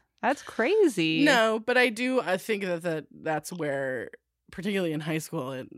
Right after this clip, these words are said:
Speaker 2: I mean,
Speaker 1: Hmm.
Speaker 2: that's a thing. I mean, it wasn't in, for me, but it's a thing.
Speaker 1: Yeah, I mean, it's hard to say because I didn't really date that much in high school.
Speaker 2: Yeah.
Speaker 1: 'Cause I was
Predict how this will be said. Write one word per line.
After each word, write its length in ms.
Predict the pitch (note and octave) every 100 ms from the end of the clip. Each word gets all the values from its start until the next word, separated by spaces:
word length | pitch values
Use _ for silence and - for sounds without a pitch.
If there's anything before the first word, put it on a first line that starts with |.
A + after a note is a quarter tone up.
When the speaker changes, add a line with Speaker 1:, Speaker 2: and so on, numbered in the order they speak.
| -
Speaker 2:
I 120 | D3
mean, 400 | C#3+ C3+ B2+ D3+ _ -
Speaker 1:
Hmm. 380 | G3 E3+ E3 F3 -
Speaker 2:
that's 200 | E3 -
a 40 |
thing. 380 | D3 E3 D#3 D#3 _ _ _ _ _ _ _ _ _ _ _ _
I 60 | -
mean, 120 | D#3
it 60 | C3+
wasn't 260 | D3+ D3 A2
in, 200 | B2 -
for 160 | - D3
me, 240 | C#3 C#3+
but 280 | B2+ G#2 - _
it's 180 | B2+ -
a 40 |
thing. 100 | G3+
Speaker 1:
Yeah, 540 | G3 E3+ E3 D#3+ E3 F#3
I 40 | F#3+
mean, 200 | F#3 E3+
it's 240 | E3 -
hard 340 | - - F3 E3
to 100 | F3
say 340 | - E3 E3
because 280 | E3+ E3+ F3
I 100 | E3+
didn't 180 | F3 F3
really 220 | F#3 F3
date 280 | E3+ D#3+ D#3
that 180 | - F3
much 280 | F3+ F3+ -
in 240 | F3 F3
high 220 | F3+ E3 F3
school. 520 | - - A3 A#3 A#3
Speaker 2:
Yeah. 180 | - D2
Speaker 1:
'Cause 140 | D#3 -
I 60 |
was 160 | E3 -